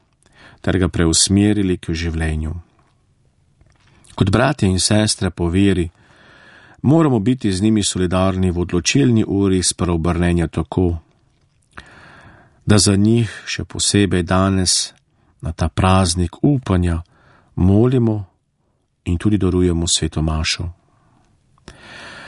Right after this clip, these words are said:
Marija ni mogočna pred nami in Bogom samo zato, ker je večja kot sonce in luna,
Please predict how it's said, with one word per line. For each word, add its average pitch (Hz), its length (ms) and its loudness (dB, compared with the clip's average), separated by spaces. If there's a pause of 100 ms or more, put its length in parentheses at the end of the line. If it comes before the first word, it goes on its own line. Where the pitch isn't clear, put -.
(920)
Marija 147 360 4
ni 208 120 0
mogočna 117 540 0
pred 90 240 -6
nami 98 340 0
in 90 120 0
Bogom 101 340 2
samo 104 280 2
zato, 101 420 0
ker 92 260 -4
je 85 100 -2
večja 92 400 0
kot - 280 -8
sonce 92 500 0
in 82 220 0
luna, 95 300 2